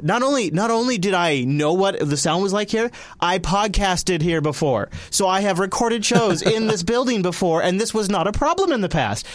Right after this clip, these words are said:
Speaker 1: So I did not ever consider it would be a problem. You know, you come in, you invest money in a place, you get the, all the stuff done, you get the studio set up,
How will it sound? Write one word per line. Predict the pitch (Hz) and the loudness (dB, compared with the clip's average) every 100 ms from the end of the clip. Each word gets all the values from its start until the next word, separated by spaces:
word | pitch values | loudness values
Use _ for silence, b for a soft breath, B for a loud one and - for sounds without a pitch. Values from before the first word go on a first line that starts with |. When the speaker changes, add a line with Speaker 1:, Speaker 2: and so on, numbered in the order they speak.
| B | B
Speaker 1:
So | - | 0
I | 285 277 | 2 2
did | 302 | 2
not | 277 | 2
ever | 240 269 285 | 2 0 0
consider | 269 247 247 | 0 0 0
it | 202 | 2
would | 185 | 2
be | 170 | 0
a | |
problem. | 160 170 127 110 B B B | 0 0 0 -4 B B B
You | |
know, | 165 | 0
you | 151 | 0
come | 143 208 | 0 0
in, | 214 233 | 0 0
you | 170 | 0
invest | 143 127 113 | 0 -2 0
money | 151 190 214 | 0 0 0
in | |
a | 226 | -2
place, | 220 220 - | -2 -2 -2
you | 147 | -2
get | 120 | -2
the, | 113 113 B B | -2 -4 B B
all | - 143 226 | -2 0 0
the | |
stuff | 233 220 214 - | 0 -2 -2 -2
done, | 202 202 | 0 0
you | 151 | -2
get | 117 | -2
the | |
studio | 117 220 214 202 | -2 0 0 0
set | 185 208 185 | 0 0 2
up, | 185 | 0